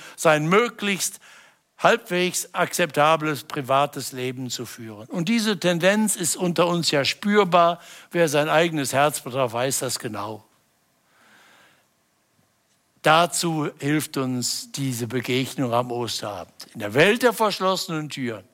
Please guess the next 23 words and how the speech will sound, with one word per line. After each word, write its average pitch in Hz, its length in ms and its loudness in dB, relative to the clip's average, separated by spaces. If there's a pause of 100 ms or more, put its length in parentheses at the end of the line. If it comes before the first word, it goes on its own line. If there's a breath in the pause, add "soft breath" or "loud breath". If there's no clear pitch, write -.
(500 loud breath)
tritt - 260 -14
Jesus 190 560 2
ein, 127 400 -6
ungefragt, 226 1120 -4 (420 loud breath)
bringt 180 500 2
den 127 160 -4
Frieden 277 640 2
vom 247 220 0
Kreuz 156 460 0
und 139 160 -8
die 123 140 -8
strahlende 175 840 0
Gewissheit 120 560 -14 (600 soft breath)
und 196 180 0
gibt 277 220 2
eine 247 260 4
zweite 285 580 2
Portion 240 680 0
zum 226 220 -2
Austeilen 147 800 -2
und 139 160 -6
bevollmächtigt 262 1120 0
uns 226 340 -6